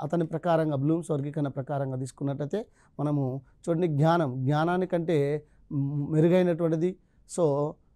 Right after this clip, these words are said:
దానిపైన ఇంకా సంక్లిష్టమైనటువంటిది ఏంటంటే గ్రహించడం, రైట్, లేదా అవగాహన. మూడో తీసుకున్నట్టయితే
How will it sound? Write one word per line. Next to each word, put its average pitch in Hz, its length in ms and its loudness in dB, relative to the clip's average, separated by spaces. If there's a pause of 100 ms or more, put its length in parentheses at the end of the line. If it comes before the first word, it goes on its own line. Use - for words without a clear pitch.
(140)
దానిపైన 156 460 2
ఇంకా 156 260 0
సంక్లిష్టమైనటువంటిది 160 920 0
ఏంటంటే 147 280 0
గ్రహించడం, 147 640 0 (580)
రైట్, 180 200 -2
లేదా 156 220 2
అవగాహన. 123 360 -2 (400)
మూడో 190 300 4
తీసుకున్నట్టయితే 156 880 -4